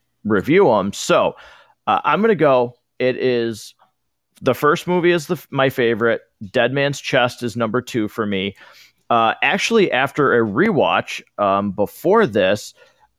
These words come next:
Dead Men Tell No Tales would be number three. At World's End would be number four. And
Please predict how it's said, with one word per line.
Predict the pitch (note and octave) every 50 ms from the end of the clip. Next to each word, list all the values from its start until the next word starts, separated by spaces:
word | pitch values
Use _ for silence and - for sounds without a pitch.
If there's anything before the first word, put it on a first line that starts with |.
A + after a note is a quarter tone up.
| - B2 G#2+
Dead | - D3 C#3 C3 D3+
Men | D#3+ E3+ E3+ E3+ E3+
Tell | - D#3+ D#3+ D3
No | D#3 D#3 D3+ D3+
Tales | - - C#3 A#2 A#2 B2 B2 -
would | B2+ G#2
be | C3 B2
number | A#2 A2+ A2+ A2+ G#2 C3+
three. | C3 - - G#2 F2 E2+ G#2 G#2+ - _ _ _ _ -
At | B2 A2+ -
World's | A#2+ A#2 B2 C3+ C#3+ D#3 D3+ C3 C#3
End | C3 B2 C3 B2+
would | A#2+ A2+ G2
be | - B2
number | A2+ A2+ A2+ A2+ G2+ A#2
four. | - - - - F3+ E3+ C3+ A2 G#2 G#2+ A#2 - - _ - - _ _ _ _
And | B2 B2 A#2+ A#2 A2+ A2+ A2 A2 G#2+ G#2+ A2 A2 A2 A2+ G#2+ - -